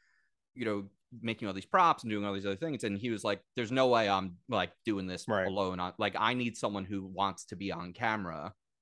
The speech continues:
Speaker 1: And so, like, he
Speaker 2: Yes.
Speaker 1: went to Adam, and that's how that happened. But they always talk,
Speaker 2: What's
Speaker 1: they talk often about how, like, "Oh no, they, like, get along great on camera," but, like,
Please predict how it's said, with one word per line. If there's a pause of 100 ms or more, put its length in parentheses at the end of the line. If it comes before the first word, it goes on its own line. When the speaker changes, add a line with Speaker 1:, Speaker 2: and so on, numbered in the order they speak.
(120)
Speaker 1:
And
so,
like,
he
Speaker 2:
Yes.
Speaker 1:
went
to
Adam,
and
that's
how
that
happened. (380)
But
they
always
talk,
Speaker 2:
What's
Speaker 1:
they
talk
often
about
how,
like,
"Oh
no,
they,
like,
get
along
great
on
camera,"
but,
like,